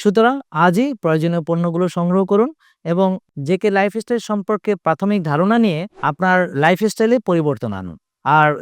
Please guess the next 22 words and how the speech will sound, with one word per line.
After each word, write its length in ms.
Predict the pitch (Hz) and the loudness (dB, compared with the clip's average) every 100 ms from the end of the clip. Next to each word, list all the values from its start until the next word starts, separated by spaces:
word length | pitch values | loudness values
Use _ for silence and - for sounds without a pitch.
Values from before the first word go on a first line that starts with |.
| 135 | -4
জেকে 200 | 170 214 214 | -2 2 4
লাইফস্টাইল 460 | 208 - 202 233 226 143 | 4 2 -4 -2 0 2
আরও 120 | 175 262 | 4 4
নিখুঁতভাবে 460 | 247 254 214 233 247 214 | 2 -2 -2 0 0 2
ফলো 180 | 196 202 | 2 2
করতে 220 | 220 - 226 | 0 -2 -2
চাইলে 240 | 220 214 254 330 - _ | 0 2 2 -2 -12 _
বিনামূল্যে 640 | 131 202 226 233 220 233 320 175 | 0 4 6 4 4 2 0 0
আমার 200 | 170 175 - | 0 -2 -2
সেমিনার 380 | 190 190 226 285 165 | 0 2 0 0 -2
এবং 120 | 156 151 | -4 -4
আমাদের 240 | 156 160 165 147 | -2 -2 -2 -4
স্পেশালিস্ট 540 | - 160 185 175 156 156 | -6 -6 -4 -4 -2 -2
ডাক্তার, 360 | 156 - 202 247 - | -2 0 0 0 -2
পুষ্টিবিদ 480 | 170 - 214 214 285 - | -6 -2 0 0 0 0
ও 20 | 190 - | -2 0
ফিটনেস 360 | 226 - 190 - | -4 -2 -6 -4
ট্রেনারদের 460 | 175 175 170 185 226 | -2 -2 0 0 0
পরামর্শ 360 | 156 151 156 156 175 | 2 2 0 -4 -4
নিতে 180 | 170 185 165 | -4 -4 -2
চলে 180 | 160 156 156 | 2 2 2
আসুন 200 | - | -2